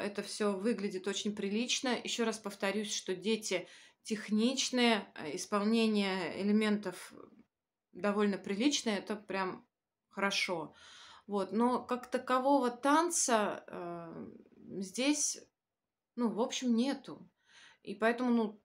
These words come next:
трудно, тяжело с-, э, судить, да, и как-то, м, э, вот именно танца здесь не хватает. Художественная гимнастика, да.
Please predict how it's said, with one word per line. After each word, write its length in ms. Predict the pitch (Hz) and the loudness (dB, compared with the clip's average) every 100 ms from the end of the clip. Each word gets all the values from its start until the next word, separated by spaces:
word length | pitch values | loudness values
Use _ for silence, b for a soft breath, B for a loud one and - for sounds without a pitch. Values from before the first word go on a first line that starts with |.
| _ _ | _ _
трудно, 340 | 262 277 214 | -2 0 0
тяжело 480 | 202 196 226 247 202 | -2 -4 -2 0 0
с-, 260 | - - - | -2 -10 -8
э, 600 | 175 190 185 185 185 185 | -4 -4 -2 -2 -2 -2
судить, 680 | 185 - 220 247 359 - - _ b b b b 190 | -4 -2 2 4 4 2 -10 _ b b b b -6
да, 260 | 208 233 | 0 2
и 140 | 202 185 | 0 -4
как-то, 420 | - 196 - 175 185 185 170 85 | -6 -8 -4 -4 -2 -2 -4 -8
м, 480 | 98 139 151 - - - - _ _ _ _ - | -10 -10 -10 -12 -16 -20 -20 _ _ _ _ -20
э, 340 | - 62 85 80 | -20 -18 -16 -12
вот 260 | 143 196 - | -8 -8 -4
именно 280 | 226 226 202 | 0 2 2
танца 400 | 208 302 330 - | 4 2 2 -2
здесь 340 | 196 202 240 226 | -6 -4 -4 -4
не 60 | 208 | -6
хватает. 480 | 190 190 175 151 - | -6 -6 -8 -8 -10
Художественная 520 | 196 320 339 277 226 | -2 -2 -2 -2 -4
гимнастика, 600 | 190 180 170 - - 185 | -4 -8 -10 -16 -12 -6
да. 340 | 185 175 160 | -4 -4 -8